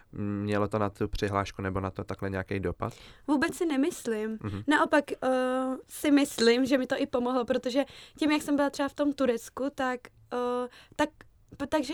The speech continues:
Speaker 2: já jsem pr-, vlastně měla takový pocit, že ta zodpovědnost je mnohem větší,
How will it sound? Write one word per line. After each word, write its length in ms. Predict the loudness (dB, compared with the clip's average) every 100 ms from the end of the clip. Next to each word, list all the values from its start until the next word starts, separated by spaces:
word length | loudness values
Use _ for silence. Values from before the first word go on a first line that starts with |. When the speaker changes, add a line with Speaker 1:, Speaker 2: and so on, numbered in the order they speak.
| 0
Speaker 2:
já 160 | 2 2
jsem 220 | 0 -4 -6 -2
pr-, 220 | -2 2
vlastně 280 | 2 0 2
měla 160 | 0 2
takový 280 | 0 0 2
pocit, 460 | 0 -2 -4 -6 -6
že 200 | 0 0
ta 120 | 2 0
zodpovědnost 580 | 0 0 0 0 -2
je 80 | -2
mnohem 260 | -2 0 0
větší, 640 | 0 0 -4 -6 -6